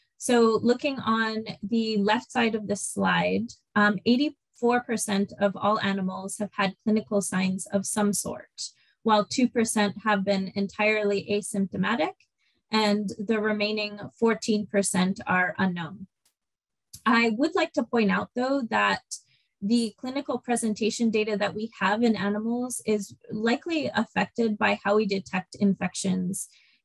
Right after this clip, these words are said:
in these settings. So currently, there's very few active surveillance programs in effect. So we're likely to be missing a large tranche of animals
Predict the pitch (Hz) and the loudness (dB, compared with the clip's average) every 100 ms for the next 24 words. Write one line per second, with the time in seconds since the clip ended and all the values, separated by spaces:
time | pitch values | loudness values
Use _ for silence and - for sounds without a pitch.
0 | - 226 220 208 - 175 - - - - | 2 4 4 2 0 -2 -4 -12 -12 -10
1 | - 233 208 208 202 - _ _ _ _ | -4 2 4 4 0 -2 _ _ _ _
2 | 269 269 247 233 233 214 - 214 247 277 | 0 2 2 2 2 0 0 0 0 -4
3 | _ 269 277 240 214 220 - 220 - 214 | _ -4 0 0 0 0 -2 -4 -4 -10
4 | - 214 202 196 202 185 - 208 185 180 | -6 -4 -2 -2 -2 -6 -4 -2 0 -2
5 | 185 190 196 180 - - 196 185 _ - | -2 -4 -4 -6 -6 -2 0 -2 _ -2
6 | 214 202 175 - 196 220 220 214 240 269 | 2 2 0 -4 -2 0 2 0 0 0
7 | 247 214 220 202 233 - 190 190 196 196 | -2 -2 0 2 0 0 -2 0 -2 0
8 | 202 220 - - 220 226 240 220 190 185 | -2 -2 -10 -6 0 2 2 0 -2 -2
9 | 175 - 190 - | -6 -8 -10 -10